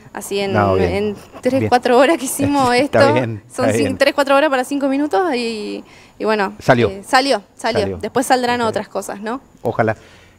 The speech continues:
Speaker 2: Marcos, gracias, y si Dios quiere nos volvemos a encontrar, y bueno, cuando, está bien,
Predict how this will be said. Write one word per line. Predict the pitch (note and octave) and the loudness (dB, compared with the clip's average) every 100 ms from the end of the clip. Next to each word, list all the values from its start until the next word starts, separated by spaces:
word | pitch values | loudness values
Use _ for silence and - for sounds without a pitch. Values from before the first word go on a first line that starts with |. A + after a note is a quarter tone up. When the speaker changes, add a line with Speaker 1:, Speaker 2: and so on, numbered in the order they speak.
| _ _ | _ _
Speaker 2:
Marcos, | C#3+ C#3+ C#3+ | 0 2 2
gracias, | D#3 E3 F#3+ F3+ - _ - | 2 2 0 -2 -10 _ -10
y | B2+ B2+ B2 A#2+ A#2 A#2 A#2 A2+ A2 G#2 | -6 -4 -2 -2 -2 -4 -6 -6 -8 -8
si | C3+ | -6
Dios | C#3 | -4
quiere | D#3 C#3 | -4 -4
nos | C3+ B2 | -4 -4
volvemos | B2+ C3+ C3 | -2 -2 -2
a | C3 | -4
encontrar, | B2 A#2+ F#3 | -4 0 0
y | F#3 | 0
bueno, | F#3+ F3 | -2 -4
cuando, | C#3+ C3+ C3+ | -2 -2 -2
está | - - | -2 2
bien, | D#3+ D#3+ B2+ | 4 4 0